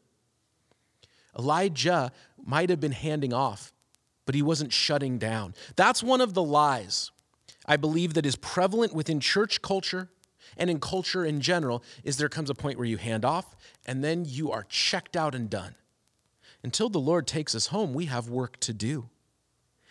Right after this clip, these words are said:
It might look different. It might change. How I ministered in my twenties versus my thirties and now in my forties is different.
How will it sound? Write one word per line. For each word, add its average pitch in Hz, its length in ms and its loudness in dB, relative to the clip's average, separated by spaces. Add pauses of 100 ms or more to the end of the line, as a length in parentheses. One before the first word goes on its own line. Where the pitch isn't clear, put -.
(760)
It 127 140 -8
might 117 200 -8
look 107 200 -10 (120)
different. 196 500 -6 (280)
It - 160 -8
might 110 320 -8
change. 170 800 -2 (200)
How 170 220 4
I 160 120 4
ministered 160 600 2
in 143 200 -2
my 120 160 2
twenties 196 720 0 (180)
versus 120 280 -2
my 113 120 0
thirties 175 540 2
and 135 80 -4
now 131 180 0
in 123 80 0
my 117 80 -2
forties 170 560 0
is 135 240 -2
different. 120 580 -4